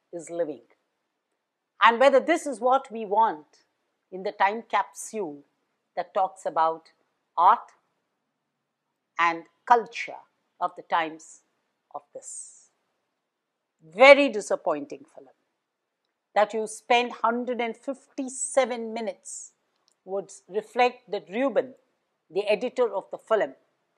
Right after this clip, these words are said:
is so committed to director Bhagya Raj Kannan that he wants to ensure that everything shot is shown in the film.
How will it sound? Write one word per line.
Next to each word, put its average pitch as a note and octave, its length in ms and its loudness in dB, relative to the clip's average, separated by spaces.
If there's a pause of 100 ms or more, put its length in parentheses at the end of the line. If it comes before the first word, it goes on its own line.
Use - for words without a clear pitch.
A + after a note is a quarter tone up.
(340)
is G#3 200 -4
so D4 280 6
committed A#3+ 800 4 (480)
to A#3 120 6
director G3 640 10 (500)
Bhagya G#3 360 8
Raj F#3 360 6
Kannan E3+ 340 -2 (420)
that F#3+ 160 2
he G#3 120 -2
wants G#3 460 2 (120)
to G#3+ 100 -2
ensure G#3 480 -2
that G#3 240 -2
everything C4+ 520 0
shot F3+ 440 2 (520)
is F#3+ 280 -8 (120)
shown F3+ 420 -8 (100)
in D#3 160 -14
the - 160 -20
film. F#3 180 -10